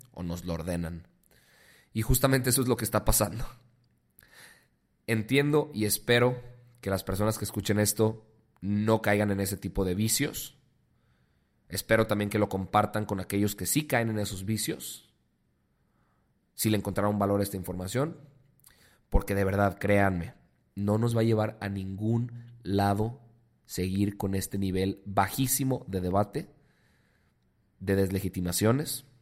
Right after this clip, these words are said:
a diestra y siniestra, nada más tirar la piedra, esconder la mano, esperar a que nos chinguen o a chingar al otro.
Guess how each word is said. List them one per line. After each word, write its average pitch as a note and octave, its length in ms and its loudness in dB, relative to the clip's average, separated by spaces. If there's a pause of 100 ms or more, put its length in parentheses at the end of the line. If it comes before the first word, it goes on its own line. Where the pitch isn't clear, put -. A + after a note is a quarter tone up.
(840)
a G2+ 140 -4
diestra A2+ 440 4
y B2 40 4
siniestra, A#2 600 0
nada G2 240 -2
más G2 260 -2
tirar G2+ 280 2
la G#2 180 0
piedra, A2+ 260 2
esconder G2 360 0
la F#2+ 100 -2
mano, C3+ 360 2 (200)
esperar F#2+ 380 2
a G2 100 4
que G2 100 0
nos F2+ 180 0
chinguen C#3 560 0 (720)
o - 400 0 (1040)
a - 80 -18
chingar E2+ 320 -4
al E2 140 -6
otro. - 280 -10